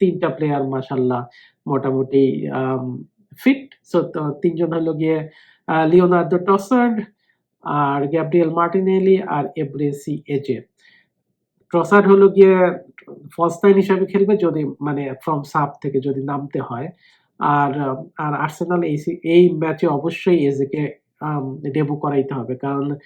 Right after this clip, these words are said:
আহ, গ্যাব্রিয়েল মার্টিনেলি লাস্ট, আহ, দুই সিজন ধরে ভালো খেলতেছে না। যদিও সে খুব ডিফেন্সিভলি সাপোর্ট দেয় আর্টেটাকে, কিন্তু, আহ, overall সে ভালো খেলতেছে না। গোল, অ্যাসিস্ট বা ক্রিটিক্যাল সিচুয়েশনে সে মিস করতেছে, বা সে যে খুব একটা ওয়ান সাইডেড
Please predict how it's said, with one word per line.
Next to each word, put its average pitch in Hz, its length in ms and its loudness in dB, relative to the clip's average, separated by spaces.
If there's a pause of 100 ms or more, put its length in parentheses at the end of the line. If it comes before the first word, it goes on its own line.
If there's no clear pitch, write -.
(340)
আহ, 156 260 -2
গ্যাব্রিয়েল 170 380 4
মার্টিনেলি 175 640 4
লাস্ট, 156 560 0
আহ, 170 120 2
দুই 175 360 2
সিজন 180 320 2
ধরে 175 280 -2
ভালো 156 280 -2
খেলতেছে 151 440 -4
না। 139 240 -8 (300)
যদিও 220 200 6 (160)
সে 208 300 6
খুব 233 180 4
ডিফেন্সিভলি 202 840 4
সাপোর্ট - 520 0
দেয় 160 220 0
আর্টেটাকে, 143 540 -4
কিন্তু, 143 580 -6 (420)
আহ, 165 280 0
overall 175 300 2
সে 175 180 0
ভালো 147 240 -2
খেলতেছে 151 400 -6
না। 143 140 -4
গোল, 147 200 -2
অ্যাসিস্ট 147 480 -4
বা 147 100 -6
ক্রিটিক্যাল 180 420 2
সিচুয়েশনে 165 540 -6
সে 160 120 -8
মিস 151 260 -6
করতেছে, 139 460 -8
বা 139 240 -4
সে 156 260 -4
যে 156 140 -4
খুব 156 240 -6
একটা 147 280 -6
ওয়ান 147 360 -2
সাইডেড 151 480 -2